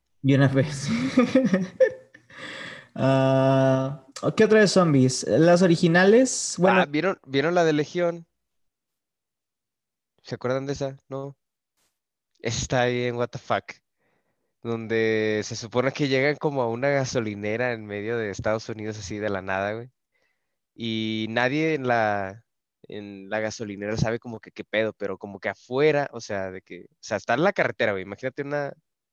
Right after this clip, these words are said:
Speaker 2: una gasolinera y había como un restaurante a un lado, como un dinner o algo así. Entonces hay como diez personas que llegan ahí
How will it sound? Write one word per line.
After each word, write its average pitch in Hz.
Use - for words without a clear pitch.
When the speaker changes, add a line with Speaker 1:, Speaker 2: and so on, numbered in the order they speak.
Speaker 2:
una 135
gasolinera 143
y 113
había 110
como 131
un 127
restaurante 117
a 123
un 120
lado, 127
como 98
un 113
dinner 123
o -
algo 104
así. 127
Entonces 113
hay 135
como 131
diez 135
personas 170
que 139
llegan 147
ahí 143